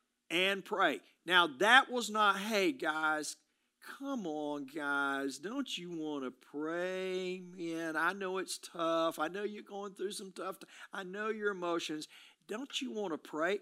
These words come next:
No, this was a very stern word to them. "Get up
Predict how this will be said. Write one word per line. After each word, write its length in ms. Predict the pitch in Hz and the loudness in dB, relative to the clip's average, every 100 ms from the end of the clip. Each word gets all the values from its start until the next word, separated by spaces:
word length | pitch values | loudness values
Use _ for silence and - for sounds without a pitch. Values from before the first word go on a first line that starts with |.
| - | -2
No, 320 | 147 320 339 | 2 4 4
this 380 | 180 254 381 - | 4 4 2 0
was 220 | 226 220 - | -2 -2 2
a 180 | 190 | 4
very 320 | 165 202 311 - | 4 0 -2 -2
stern 580 | - 202 214 233 160 | -2 -2 -6 -6 -4
word 260 | 139 220 262 | -2 0 -2
to 60 | 139 | -6
them. 300 | 135 123 92 _ _ - 120 | -6 -6 -8 _ _ -20 2
"Get 240 | 135 269 | 8 10
up 300 | 302 254 339 | 12 12 12